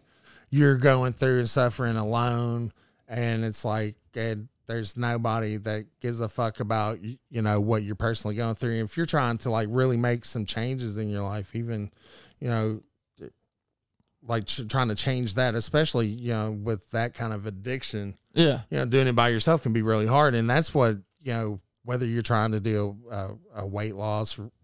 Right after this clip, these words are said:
Speaker 1: regimen
Speaker 2: Support
Speaker 1: or,
Speaker 2: is crucial.
Speaker 1: or if you're just, like, looking to become more connected with yourself, or, you know, whatever brings you, that's what your website's kinda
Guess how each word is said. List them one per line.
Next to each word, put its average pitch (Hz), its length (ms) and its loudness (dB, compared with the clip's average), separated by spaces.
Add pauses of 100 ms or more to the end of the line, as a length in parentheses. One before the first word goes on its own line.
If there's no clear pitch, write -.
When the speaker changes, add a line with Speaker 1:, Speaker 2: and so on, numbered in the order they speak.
(120)
Speaker 1:
regimen 110 580 0
Speaker 2:
Support 110 320 2
Speaker 1:
or, 156 240 6
Speaker 2:
is - 120 0
crucial. 160 380 4
Speaker 1:
or 131 100 10
if 123 180 4
you're 151 100 8
just, 139 280 2
like, 113 280 4
looking 120 520 -2
to 113 320 0
become 110 640 -2 (380)
more 127 220 6
connected 113 500 0
with 113 200 -4
yourself, 120 640 -4
or, 104 280 2 (160)
you 117 140 -4
know, 113 80 0
whatever 135 380 4
brings 135 400 4
you, 120 80 4
that's 131 260 0
what 143 220 2
your 135 100 0
website's 117 640 0
kinda 110 360 -2